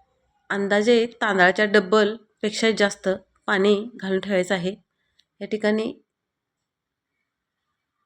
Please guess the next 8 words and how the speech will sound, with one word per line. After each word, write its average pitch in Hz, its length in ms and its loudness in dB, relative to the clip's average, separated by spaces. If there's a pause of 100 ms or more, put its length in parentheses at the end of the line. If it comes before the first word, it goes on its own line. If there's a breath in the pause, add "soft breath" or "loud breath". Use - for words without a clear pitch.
(380)
तांदूळ 226 460 0 (180)
व 208 100 2 (120)
डाळ 202 200 4
देखील 214 320 0
मी 214 260 4 (420)
भिजत 190 300 2
घातले 202 260 0
आहे. 190 180 0